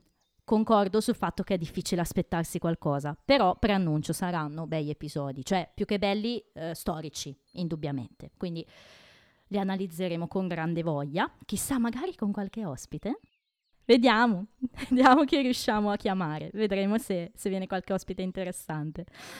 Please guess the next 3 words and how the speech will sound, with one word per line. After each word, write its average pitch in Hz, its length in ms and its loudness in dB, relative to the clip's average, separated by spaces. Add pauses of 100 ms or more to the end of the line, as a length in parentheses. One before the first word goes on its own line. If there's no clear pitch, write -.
(580)
Ah, 240 300 0
bene, 160 340 -4 (760)
chiudi. 165 360 4